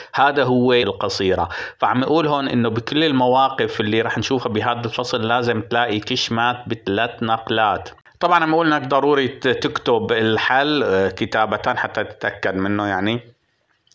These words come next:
وتكتب أول نقلتين فقط لحتى توصل على الكشمات. إذا كان في عنا مراوغات من خصمك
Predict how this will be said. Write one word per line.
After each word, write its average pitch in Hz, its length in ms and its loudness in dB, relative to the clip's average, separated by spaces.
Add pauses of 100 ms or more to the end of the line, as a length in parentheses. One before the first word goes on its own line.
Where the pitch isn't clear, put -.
وتكتب 120 480 0
أول 113 280 0
نقلتين 113 480 -2
فقط 127 340 -4
لحتى 147 220 -4
توصل 123 360 0
على 107 220 2
الكشمات. 107 600 -2
إذا 123 160 0
كان 127 260 0
في 123 160 -2
عنا 113 220 0
مراوغات 117 840 2
من 104 140 0
خصمك 98 460 -4